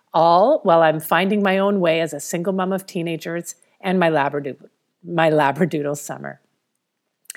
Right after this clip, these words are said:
I've spent more than twenty-five years working in education, and the majority of those years I've also been a parent, and fairly recently, a single parent. So that means I've spent more than twenty-five years working and talking with kids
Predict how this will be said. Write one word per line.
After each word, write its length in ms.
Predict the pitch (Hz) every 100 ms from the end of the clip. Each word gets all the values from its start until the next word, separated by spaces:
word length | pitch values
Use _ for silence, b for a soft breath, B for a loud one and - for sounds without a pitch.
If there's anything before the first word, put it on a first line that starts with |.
| B B B B
I've 160 | 269
spent 220 | - -
more 120 | 233 220
than 140 | 247
twenty-five 500 | - 240 233 214 214
years 260 | 175 170 175
working 360 | 160 - 160
in 80 | 156
education, 640 | 151 - - 160 - 135 -
and 180 | 156
the 60 | 165
majority 560 | 170 175 196 202 254 277
of 140 | 196
those 260 | 170 165 151
years 220 | 156 160
I've 160 | 156
also 280 | 143 147 -
been 200 | 151 156
a 40 | 156
parent, 560 | - 202 196 - - _ b b
and 140 | 185
fairly 380 | - 220 262 285
recently, 680 | 180 165 - 165 170 180 - -
a 80 | 165
single 340 | - 151 147
parent. 480 | - 151 78 - _ _ _ b b
So 160 | 214
that 240 | 196 220 240
means 520 | 196 165 196 277 -
I've 200 | 160 202
spent 280 | - - 180
more 180 | 175 165
than 160 | 151 147
twenty-five 840 | - 202 247 285 269 196 196 196
years 400 | 175 170 123 135
working 540 | 143 160 165 220 220 202
and 180 | 151
talking 600 | - 160 151 - 170 175 185
with 180 | 175
kids 540 | - 156 151 190 -